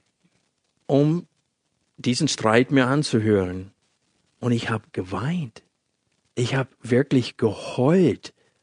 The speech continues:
als ich gesehen habe, wie kleinlich der eine war.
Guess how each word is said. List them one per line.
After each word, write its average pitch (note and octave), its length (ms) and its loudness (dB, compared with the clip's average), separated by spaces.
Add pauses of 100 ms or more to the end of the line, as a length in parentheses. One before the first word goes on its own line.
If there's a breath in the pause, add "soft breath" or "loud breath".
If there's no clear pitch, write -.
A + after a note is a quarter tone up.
(160)
als A#2+ 240 0
ich B2+ 120 0
gesehen C3+ 460 4
habe, B2 300 0
wie A#2 140 2
kleinlich F3+ 960 0
der D#3 140 -4
eine C3+ 320 -4
war. G2+ 320 -12